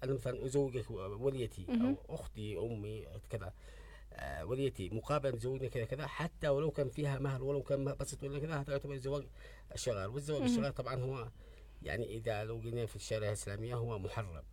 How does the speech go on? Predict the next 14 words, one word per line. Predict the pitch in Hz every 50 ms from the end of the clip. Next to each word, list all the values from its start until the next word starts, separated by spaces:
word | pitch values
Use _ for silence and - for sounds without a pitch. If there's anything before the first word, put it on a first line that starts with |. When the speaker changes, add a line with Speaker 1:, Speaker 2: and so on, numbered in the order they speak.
| - - - -
Speaker 2:
مهم. | 269 226 220 214 - 131
Speaker 1:
أما | 139 156 147
في | -
القانون | 135 123 - 143 143 139 131
اليمني، | 135 135 127 113 113 120 147 - - - -
القانون | 113 110 - - 165 165
اليمني | 147 139 131 127 117 113 117 123
بسبب | 110 110 - - 131 135 123 113
الانتشار | 107 107 - 101 101 - - - - 147 135 123 98
ال-، | 90 85
ال-، | 76 85 87 87 85 78 69 65 64 - - - - -
الزواج | 101 92 101 113 113 113
الشغار | 107 - - - 113 107 110 104 92 -
Speaker 2:
مهم. | 262 240 233 220 220